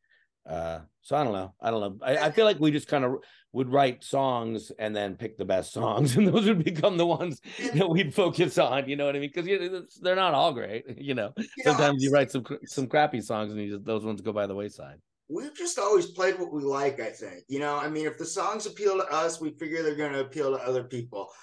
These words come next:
Speaker 2: I don't think we spent a lot of time, like, trying to define our style into one particular area or, um,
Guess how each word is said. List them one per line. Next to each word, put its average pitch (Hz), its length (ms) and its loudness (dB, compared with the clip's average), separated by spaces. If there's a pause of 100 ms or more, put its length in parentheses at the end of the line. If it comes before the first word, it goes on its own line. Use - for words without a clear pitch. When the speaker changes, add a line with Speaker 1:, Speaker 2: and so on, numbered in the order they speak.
(220)
Speaker 2:
I 156 80 -2
don't 214 160 -2
think 220 140 -10
we 202 80 -4
spent 175 300 -2
a 175 40 0
lot 156 240 0
of 123 80 -6
time, 147 320 -6
like, 127 220 -6
trying 139 260 -6
to 135 100 2
define 127 720 -4
our 120 160 -8
style 123 720 -2
into 117 240 -6
one 117 300 -8
particular 127 720 -6
area 127 840 0 (400)
or, 123 560 -2 (420)
um, 117 540 -6